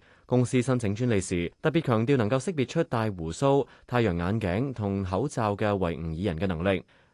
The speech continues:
中國外交部日前回應涉疆問題時表示，所謂新疆存在強迫勞動同種族滅絕，完全係惡毒嘅造謠。商湯公開招股原本喺尋日中午截止認購，並且計劃同日定價。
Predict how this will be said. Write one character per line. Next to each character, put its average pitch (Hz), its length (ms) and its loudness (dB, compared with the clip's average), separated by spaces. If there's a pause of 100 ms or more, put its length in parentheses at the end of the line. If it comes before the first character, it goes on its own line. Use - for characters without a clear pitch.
中 123 140 2
國 117 120 4
外 95 180 2
交 127 140 0
部 107 200 2
日 95 80 2
前 92 200 -2
回 87 180 0
應 120 180 0
涉 123 140 -4
疆 143 220 -2
問 101 160 0
題 87 200 -2
時 85 160 -4
表 104 120 -2
示， 98 360 2 (100)
所 170 160 0 (100)
謂 151 40 4
新 185 240 0
疆 175 200 2
存 90 240 0
在 104 260 2
強 95 260 -2
迫 151 80 -4
勞 90 240 -2
動 95 200 0
同 85 220 -2
種 90 160 -2
族 117 140 -2
滅 87 100 0
絕， 101 260 0 (140)
完 120 140 2
全 120 200 0
係 131 200 0
惡 143 180 0
毒 110 80 -4
嘅 107 120 -4
造 92 120 -2
謠。 82 320 -2 (440)
商 190 200 0
湯 180 120 2
公 180 240 2
開 175 180 2
招 175 200 2
股 107 180 0
原 107 200 2
本 107 200 -2
喺 110 140 2
尋 101 240 -4
日 85 60 -2
中 127 160 -2
午 85 200 -4
截 90 140 -4
止 98 140 -8
認 104 180 0
購， 98 320 2 (100)
並 156 140 0
且 180 140 0
計 165 120 4
劃 113 280 2
同 80 200 -4
日 90 80 -2
定 90 160 -2
價。 98 240 2